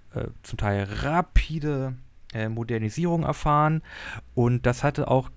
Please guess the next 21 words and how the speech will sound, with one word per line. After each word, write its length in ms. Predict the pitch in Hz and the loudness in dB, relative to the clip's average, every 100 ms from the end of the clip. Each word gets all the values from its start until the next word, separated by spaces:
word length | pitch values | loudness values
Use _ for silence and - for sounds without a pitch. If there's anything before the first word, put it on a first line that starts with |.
| - | -2
dann 200 | 120 117 | -2 0
quasi 440 | - 113 110 110 - | 0 2 2 -2 -6
zur 640 | - - - 110 107 101 98 | -6 -6 0 2 4 4 2
Folge, 640 | - - 143 160 156 143 | -2 4 6 6 4 0
dass, 580 | - 110 113 - - - | 2 2 2 -4 -10 -8
äh, 200 | - 107 110 | -4 -4 -2
in 300 | 120 107 104 | -2 -2 -2
Europa, 580 | 113 107 120 185 226 240 - - - - - - - - - - - - - | -2 2 6 8 8 6 -2 -18 -20 -20 -20 -20 -20 -20 -20 -20 -18 -12 2
äh, 420 | 117 113 113 110 - - - - | 6 8 6 4 0 -20 -20 -6
eine, 440 | 123 113 113 110 107 | 2 6 6 6 6
eine 200 | 107 113 | 4 4
Euphorie, 920 | 123 - 117 113 123 143 147 147 147 - - - - - | 2 2 -2 0 0 0 -2 0 -2 -4 -20 -20 -20 -2
äh, 240 | 117 110 | 2 4
und 220 | 107 120 110 - - _ - | 2 0 -2 -8 -20 _ 0
ja, 80 | 110 | 2
im 120 | 110 | 2
Grunde 340 | - 127 131 | 2 4 6
ein 140 | 113 110 | 4 4
Japanismus 1040 | 104 113 - 113 127 - 104 98 - - - - - - - - | 4 4 4 4 2 2 -4 -6 -6 -12 -16 -20 -20 -20 -16 -2
ausgebrochen 640 | 110 - 104 104 98 107 | -2 0 -4 -2 -2 -4
ist. 320 | 113 - - | -8 -8 -10